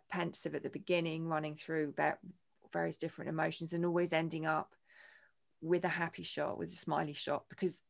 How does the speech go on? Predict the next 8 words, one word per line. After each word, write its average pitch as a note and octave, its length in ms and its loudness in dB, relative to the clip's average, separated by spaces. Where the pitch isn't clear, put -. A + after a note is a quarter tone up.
I F#3 80 8
photograph F3 540 2
everything, - 560 4
everything F3 400 4
is E3 120 -8
there. C3+ 360 4
Um, D3+ 400 -2
and D3+ 280 2